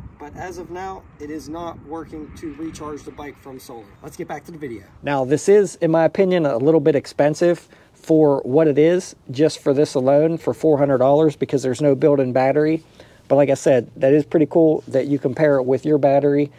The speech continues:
and run things off of it. So pretty nice feature to have. So let's get back over there, check out the other specs and features, and take this baby for a ride. So up here on the handlebars, you have a nice double locking set of grips that are really ergonomic.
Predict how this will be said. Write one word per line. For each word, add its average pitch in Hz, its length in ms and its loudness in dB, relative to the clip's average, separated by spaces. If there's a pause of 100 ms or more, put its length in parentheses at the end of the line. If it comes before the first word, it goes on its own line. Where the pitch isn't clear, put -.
(240)
and 127 340 -2 (180)
run 131 240 0
things 120 220 -6
off 120 220 0
of 113 100 -14
it. 104 160 -8
So 151 160 0
pretty 247 220 0
nice 214 200 2
feature 185 280 0
to 165 80 4
have. 123 280 2 (140)
So - 120 0
let's 185 120 2
get 208 140 4
back 202 180 0
over 214 220 4
there, 220 120 4
check 202 220 0
out 185 160 4
the 190 100 2
other 180 140 2
specs - 340 -2
and 151 100 -4
features, 220 440 0
and 135 160 -6
take 165 160 0
this 160 160 0
baby 175 260 2
for 185 220 0
a 175 40 2
ride. 113 280 -2 (160)
So - 140 -4
up 170 200 -2
here 202 140 4
on 190 80 2
the 175 60 -2
handlebars, 156 420 2
you 160 80 2
have 147 140 4
a 135 60 2
nice 165 320 2
double 160 520 0 (100)
locking 156 540 0
set - 340 0
of 113 240 -2
grips 165 420 0
that 139 140 -2
are 123 220 0
really 151 400 2
ergonomic. 151 720 0